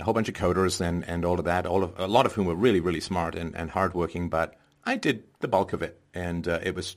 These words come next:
just lovely. I mean, I loved coding, and I still do love coding. The last thing I did was a wizard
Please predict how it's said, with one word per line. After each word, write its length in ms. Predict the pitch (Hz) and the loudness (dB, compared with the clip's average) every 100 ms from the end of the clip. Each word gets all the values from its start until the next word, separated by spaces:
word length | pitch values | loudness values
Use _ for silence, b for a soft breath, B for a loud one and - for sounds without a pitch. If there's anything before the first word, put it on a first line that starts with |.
| - | -4
just 260 | 170 - | -2 0
lovely. 400 | 92 90 90 90 - | 0 0 -2 -10 -4
I 60 | |
mean, 160 | 101 - | -4 -2
I 140 | 123 | 0
loved 520 | 117 95 101 85 78 - B B B | 0 2 2 2 -2 -18 B B B
coding, 400 | - 101 87 - | 2 2 2 -2
and 120 | 95 90 | -2 0
I 80 | |
still 300 | 87 - 151 | -2 2 2
do 180 | 101 104 | 4 4
love 160 | 87 80 | 4 2
coding. 260 | 85 82 | 0 0
The 80 | 78 | 0
last 240 | 95 104 - | 2 2 0
thing 100 | 85 | -2
I 60 | |
did 200 | 80 85 | 0 0
was 100 | 82 | -2
a 60 | 85 | -2
wizard 340 | 80 98 95 | 0 2 0